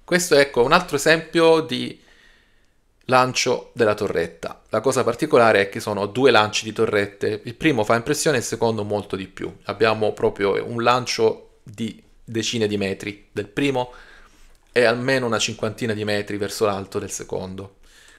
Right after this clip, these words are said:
quindi sì, un record.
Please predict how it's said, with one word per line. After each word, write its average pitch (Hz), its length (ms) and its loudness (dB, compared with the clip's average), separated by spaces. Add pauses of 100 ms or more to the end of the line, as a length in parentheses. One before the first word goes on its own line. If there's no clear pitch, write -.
(100)
quindi 98 600 -8
sì, - 280 -10 (280)
un 104 360 -10
record. 101 720 -2